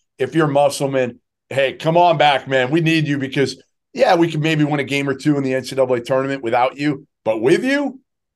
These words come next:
who knows? Maybe we can catch fire here. And now we got a s-,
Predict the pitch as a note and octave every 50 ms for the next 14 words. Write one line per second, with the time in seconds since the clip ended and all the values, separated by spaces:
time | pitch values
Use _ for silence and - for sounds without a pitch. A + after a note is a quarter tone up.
0 | _ _ D3 F#3 A3+ A3 G#3 A3+ A3+ E3+ C3 G#2 E2+ G2+ A#2 C#3 E3+ F3+ G3+ F#3+
1 | F3+ - E3 D#3 D#3 F3+ E3 D#3+ - - E3 E3+ E3+ E3+ D#3+ C3+ C3+ D3 C#3+ C#3+
2 | C#3+ - - - _ _ _ _ A#2+ B2 D3 F3 G3 G3+ F#3 D#3+ D3+ D3 C3+ B2
3 | G#2+ - - -